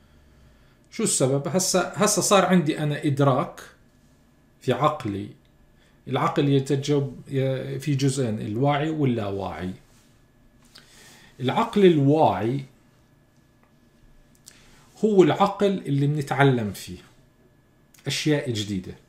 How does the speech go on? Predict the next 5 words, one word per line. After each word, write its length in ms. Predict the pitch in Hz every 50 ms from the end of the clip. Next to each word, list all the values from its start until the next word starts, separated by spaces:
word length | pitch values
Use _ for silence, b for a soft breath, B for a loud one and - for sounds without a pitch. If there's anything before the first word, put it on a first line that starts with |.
| _ _ _ _ _ _ _ _ _ -
والعقل 480 | 127 131 139 214 247 240 - - 196
اللاواعي 760 | 165 151 143 139 139 135 139 139 131 120 117 110 117 131 139 143
هو 320 | 139 143 208 208 180 151
مخازن 640 | 147 147 147 - - - 202 202 180 151 160 147 139
الذاكرة 720 | 139 120 113 117 135 131 123 - - 135 127 139 139 139